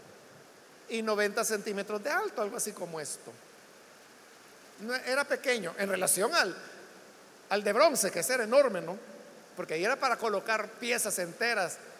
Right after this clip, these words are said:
de reses, de carneros, de todo lo que el pueblo llevara.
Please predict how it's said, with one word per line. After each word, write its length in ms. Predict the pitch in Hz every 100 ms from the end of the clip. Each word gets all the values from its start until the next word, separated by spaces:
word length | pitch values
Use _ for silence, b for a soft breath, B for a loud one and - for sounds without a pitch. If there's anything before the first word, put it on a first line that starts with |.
| - - - - - -
de 180 | 190 -
reses, 800 | - 240 240 - 220 202 - -
de 80 | 190
carneros, 600 | 160 151 180 254 254 202
de 80 | 190
todo 260 | 269 277
lo 100 | 214
que 80 | 180
el 60 | 190
pueblo 260 | 233 208
llevara. 360 | 190 226 143